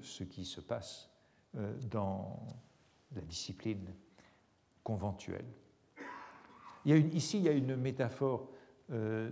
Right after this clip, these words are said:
très intéressante, évidemment, c'est celle du, de ce cheval échappé. Et il y a une variante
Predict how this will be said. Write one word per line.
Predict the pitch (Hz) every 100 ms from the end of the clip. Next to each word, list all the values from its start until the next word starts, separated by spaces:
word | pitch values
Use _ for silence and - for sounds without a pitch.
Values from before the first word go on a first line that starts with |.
| 135 -
très | - 117
intéressante, | 110 110 120 135 135 160 143 - - -
évidemment, | 110 107 107 127 180 139 - - - - _ _
c'est | - -
celle | 107 135
du, | 101 95 -
de | -
ce | 104 117 107
cheval | - 110 113 107
échappé. | 101 104 92 127 175 185 - - - - _ - - - -
Et | 131 131 131
il |
y | 127
a |
une | 135 117
variante | 120 117 131 165 -